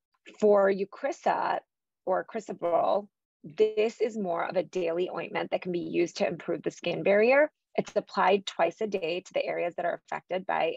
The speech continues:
uh, atopic dermatitis. It actually doesn't have too many side effects. Some people have burning with it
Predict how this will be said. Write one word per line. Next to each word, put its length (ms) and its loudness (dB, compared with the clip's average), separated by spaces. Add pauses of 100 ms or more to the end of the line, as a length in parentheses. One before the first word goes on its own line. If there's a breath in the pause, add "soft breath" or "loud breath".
uh, 60 -4 (220)
atopic 420 -8
dermatitis. 380 -2 (400)
It 120 2
actually 420 2
doesn't 340 -2
have 240 -10
too 160 -10
many 160 -2
side 200 -2
effects. 400 0 (460 loud breath)
Some 400 0
people 300 -2
have 260 -2
burning 320 -2
with 240 2
it 180 2